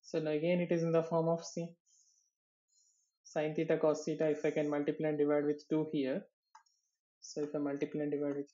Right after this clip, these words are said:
two, so two power four sin pi by eleven, so which equals to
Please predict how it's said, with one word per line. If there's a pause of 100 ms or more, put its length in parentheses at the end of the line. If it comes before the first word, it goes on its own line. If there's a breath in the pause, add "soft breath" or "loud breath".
two,
so
two
power (120)
four (1160)
sin
pi
by
eleven, (520)
so
which
equals
to